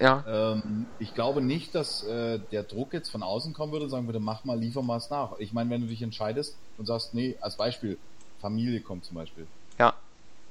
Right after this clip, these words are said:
Speaker 2: Dann wirst du ja auch nicht sagen, so, „Nee, also, äh, Freunde, das geht jetzt mal gar nicht, ich muss, also ich muss jetzt was liefern“, oder das, äh, glaube ich nicht. Also ich glaube nicht, dass, äh,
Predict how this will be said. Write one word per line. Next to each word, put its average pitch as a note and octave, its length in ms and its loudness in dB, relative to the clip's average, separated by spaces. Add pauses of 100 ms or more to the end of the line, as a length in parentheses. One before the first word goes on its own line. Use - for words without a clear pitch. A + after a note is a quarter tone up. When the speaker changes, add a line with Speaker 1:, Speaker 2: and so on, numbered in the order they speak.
(300)
Speaker 2:
Dann A2 200 0
wirst C3 180 0
du C3 60 2
ja A#2 80 4
auch C#3 60 2
nicht C#3+ 160 0
sagen, G#2+ 240 0
so, G2 80 -4
„Nee, G#2 320 2
also, F#2 340 -2
äh, F2 180 0
Freunde, G2+ 260 -4
das F#2 80 -6
geht G2 120 -4
jetzt F2+ 100 -8
mal F2 120 -4
gar E2 180 -4
nicht, A2 200 -4
ich F#2+ 180 -10
muss, G#2+ 300 -4
also G2 200 -4
ich G#2 200 -4
muss B2 160 2
jetzt B2 160 -4
was A#2 140 -2
liefern“, A#2+ 420 0
oder G2 320 0 (320)
das, - 320 0
äh, A2+ 120 0
glaube B2 320 0
ich - 100 -6
nicht. F2 380 -8
Also G2 160 -2
ich A#2 180 -2
glaube C3+ 300 4
nicht, D3+ 300 -2
dass, C#3 260 0
äh, A#2 280 2